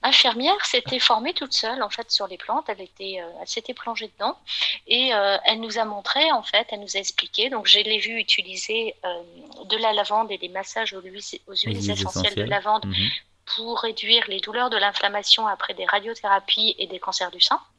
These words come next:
Speaker 1: Donc, c'était pas sur des petites de la bobologie, hein, c'était vraiment
Speaker 2: Non.
Speaker 1: sur les soins intensifs et des pathologies très lourdes pour lesquelles elle utilisait en complément, euh, en fait, les plantes. Et on a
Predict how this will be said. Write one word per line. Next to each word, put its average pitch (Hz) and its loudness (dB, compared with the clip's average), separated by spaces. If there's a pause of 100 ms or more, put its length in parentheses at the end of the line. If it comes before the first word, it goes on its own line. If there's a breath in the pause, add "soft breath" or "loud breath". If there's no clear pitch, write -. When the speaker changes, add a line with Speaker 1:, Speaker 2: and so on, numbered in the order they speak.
(260 loud breath)
Speaker 1:
Donc, 254 -2
c'était 285 2
pas 370 2
sur 269 2
des 226 0
petites 226 0
de 202 4
la 202 4
bobologie, 190 -2
hein, 180 -2
c'était - -6
vraiment 196 2
Speaker 2:
Non. 110 4
Speaker 1:
sur - 2
les 196 2
soins 269 2
intensifs 233 -2 (380 loud breath)
et 202 4
des 220 -2
pathologies 196 0
très - -6
lourdes 202 0 (240)
pour 196 -6
lesquelles 233 -2 (140)
elle 196 2
utilisait 196 0
en 185 -4
complément, 202 0 (480 loud breath)
euh, 185 0 (100)
en - -2
fait, - 0 (100)
les 233 -4
plantes. - -2 (300 loud breath)
Et 208 4
on 202 4
a 185 8